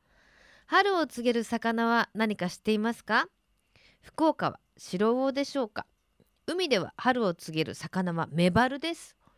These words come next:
へー。メバルが釣れ始めると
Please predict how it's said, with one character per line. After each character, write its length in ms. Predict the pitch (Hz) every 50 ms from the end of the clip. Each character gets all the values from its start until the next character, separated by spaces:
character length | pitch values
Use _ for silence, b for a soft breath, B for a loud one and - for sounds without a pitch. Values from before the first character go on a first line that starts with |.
| _ -
へ 680 | 170 175 185 202 208 202 202 202 196 202 196 196 196 185
ー。 40 | B B B B B B B B
メ 140 | - 208 220
バ 140 | 233 269 277
ル 100 | 277 269
が 120 | 262 262
釣 200 | 262 - - 240
れ 80 | 247 247
始 280 | 226 247 247 - 240
め 160 | 240 254 254 247
る 100 | 240 233
と 200 | - 311 311 294